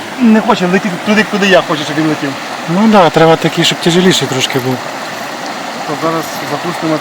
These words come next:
Speaker 1: цим. Бачу місця, де риба скидається. Мо-, може, там їх хижак її ганяє. Хто його знає?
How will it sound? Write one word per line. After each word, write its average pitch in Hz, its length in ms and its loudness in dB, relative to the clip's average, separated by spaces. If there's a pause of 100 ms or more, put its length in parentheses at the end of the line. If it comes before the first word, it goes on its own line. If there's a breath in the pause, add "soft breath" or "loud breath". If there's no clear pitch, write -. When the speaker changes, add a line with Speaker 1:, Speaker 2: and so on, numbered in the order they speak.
Speaker 1:
цим. 143 100 -4 (1800)
Бачу 190 240 2
місця, 202 280 2
де 180 220 6
риба 165 200 2
скидається. 143 520 0
Мо-, 165 260 4
може, 170 240 0
там 170 160 2
їх 147 100 -2 (220)
хижак 175 240 2 (100)
її 180 120 -4
ганяє. 165 340 -2 (440)
Хто 311 80 0
його 226 140 2
знає? 139 360 -4